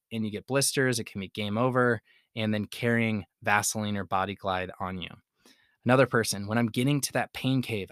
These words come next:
I start by being thankful. That leads to being encouraging, which leads to crossing the finish line." And then another person said, "Ask for help from other runners and volunteers." And so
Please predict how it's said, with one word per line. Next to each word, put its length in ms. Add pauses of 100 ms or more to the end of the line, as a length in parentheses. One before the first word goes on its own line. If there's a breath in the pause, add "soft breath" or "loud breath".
I 60
start 600 (120)
by 160
being 460 (120)
thankful. 480 (160)
That 160
leads 300
to 100
being 280
encouraging, 760 (340 soft breath)
which 260
leads 400
to 120
crossing 720
the 120
finish 400
line." 300 (420 soft breath)
And 120
then 100
another 280
person 360
said, 280
"Ask 240
for 100
help 280
from 260
other 300
runners 540 (280)
and 480
volunteers." 880 (420 loud breath)
And 200
so 340